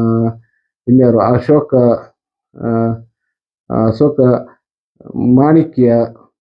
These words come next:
ಆ, ನಮ್ಮ ಅಯ್ಯಪ್ಪ,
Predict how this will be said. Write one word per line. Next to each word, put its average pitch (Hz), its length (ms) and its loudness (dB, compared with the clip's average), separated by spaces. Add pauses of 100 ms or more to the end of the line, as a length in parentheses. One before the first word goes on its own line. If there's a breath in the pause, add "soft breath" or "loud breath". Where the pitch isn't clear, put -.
(440)
ಆ, 117 60 -8 (380)
ನಮ್ಮ 117 260 4 (720)
ಅಯ್ಯಪ್ಪ, 147 440 2